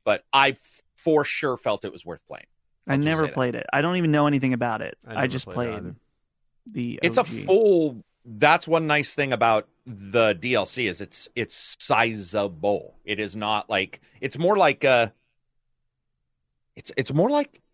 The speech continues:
Speaker 1: a three-fourths game instead of, you know, sometimes D L C feels like a quarter of something. This feels a little bit
Speaker 2: Yeah.
Speaker 1: more towards the three-fourths of something.
Speaker 3: Back in the good old days.
Speaker 1: Mm-hmm. Yeah, for sure. The Shivering Isles days.
Speaker 3: Mm-hmm.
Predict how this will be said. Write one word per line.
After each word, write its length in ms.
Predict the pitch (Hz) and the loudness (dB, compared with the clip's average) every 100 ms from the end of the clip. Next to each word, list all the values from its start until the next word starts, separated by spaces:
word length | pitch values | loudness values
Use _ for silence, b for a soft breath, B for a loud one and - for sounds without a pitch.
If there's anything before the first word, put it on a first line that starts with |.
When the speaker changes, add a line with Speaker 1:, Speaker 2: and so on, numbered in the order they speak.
| - | -8
Speaker 1:
a 180 | 170 143 _ _ _ | -6 -8 _ _ _
three-fourths 600 | - 147 143 147 147 - | -10 -8 -2 0 -2 -4
game 360 | - 85 82 82 _ _ _ _ _ _ - | -8 -6 -8 -16 _ _ _ _ _ _ -16
instead 400 | 110 - 117 104 | -14 -8 -2 0
of, 180 | 98 85 101 | -2 -6 -10
you 100 | 104 | -6
know, 140 | 101 | -6
sometimes 580 | - 110 98 107 101 82 | -6 -10 -8 -8 -10 -10
D 140 | 101 | -8
L 80 | 90 | -8
C 200 | - 101 | -10 -14
feels 300 | - 101 90 | -10 -10 -8
like 160 | 90 82 | -10 -10
a 60 | |
quarter 560 | - 104 92 98 107 120 - | -14 -6 -6 -6 -10 -12 -16
of 120 | 98 | -16
something. 460 | - 110 104 120 123 - | -12 -14 -12 -16 -16 -20
This 100 | - | -14
feels 280 | 120 98 87 | -10 -10 -10
a 40 | |
little 220 | 90 92 | -12 -10
bit 120 | 87 135 | -4 -4
Speaker 2:
Yeah. 120 | 117 | -4
Speaker 1:
more 100 | 117 | -6
towards 200 | 85 - | -14 -18
the 80 | 76 _ | -20 _
three-fourths 460 | _ 78 71 - | _ -16 -16 -20
of 120 | 76 | -20
something. 200 | - 80 _ _ _ _ _ _ _ _ _ _ _ _ _ _ _ _ _ _ | -20 -20 _ _ _ _ _ _ _ _ _ _ _ _ _ _ _ _ _ _
Speaker 3:
Back 160 | 117 110 | -20 -20
in 80 | 98 | -20
the 80 | |
good 180 | 90 92 | -18 -18
old 260 | 87 82 85 | -16 -18 -16
days. 420 | 85 82 87 - _ _ _ _ _ 165 | -14 -14 -16 -20 _ _ _ _ _ -2
Speaker 1:
Mm-hmm. 320 | 170 190 180 _ 110 | 0 -2 -6 _ 0
Yeah, 160 | 104 | 0
for 160 | 98 113 | 0 -6
sure. 240 | - 101 | -4 -4
The 80 | 95 | -4
Shivering 480 | - 135 113 113 104 | -6 -4 -4 -4 -4
Isles 420 | 101 98 87 85 | -2 -2 -4 -8
days. 580 | 87 90 87 82 78 - - | -10 -8 -8 -12 -16 -20 -20
Speaker 3:
Mm-hmm. 380 | 90 87 95 | -16 -16 -16